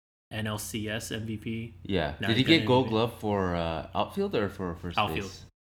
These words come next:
Speaker 2: Oh, wow.
Speaker 1: And the thing is, he's actually a Gold Glove caliber at first base, too.
Speaker 2: Yeah.
Speaker 1: So, great player. Um, Mike Trout won his third, which is great. And, uh,
Speaker 2: Third M V P?
Speaker 1: Yeah.
Speaker 2: Wow.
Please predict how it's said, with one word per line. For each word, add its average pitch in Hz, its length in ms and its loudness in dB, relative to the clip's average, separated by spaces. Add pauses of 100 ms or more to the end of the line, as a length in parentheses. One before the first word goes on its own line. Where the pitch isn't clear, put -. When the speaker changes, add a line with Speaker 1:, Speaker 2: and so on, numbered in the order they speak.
(240)
Speaker 2:
Oh, 113 80 -4
wow. 101 420 0 (480)
Speaker 1:
And 131 100 -2
the 139 60 2
thing 180 160 6
is, 160 140 4
he's 135 140 2
actually 160 240 2
a 113 40 -6
Gold 120 220 -2
Glove 123 200 0
caliber 113 300 0
at 101 160 -6
first 113 180 -8
base, 110 280 -4
too. 107 180 -6 (140)
Speaker 2:
Yeah. 95 140 4
Speaker 1:
So, 101 180 2 (1500)
great 175 200 12
player. 139 400 10 (400)
Um, 123 540 4 (460)
Mike 131 220 8
Trout 131 320 4
won 131 140 2
his 127 140 0
third, 131 380 2 (580)
which 107 120 -4
is 104 100 -6
great. 120 280 2 (1160)
And, 110 440 -2
uh, 107 100 0
Speaker 2:
Third 110 280 4
M 101 140 2
V 95 80 0
P? 104 320 -2 (200)
Speaker 1:
Yeah. 120 200 6 (400)
Speaker 2:
Wow. 98 500 4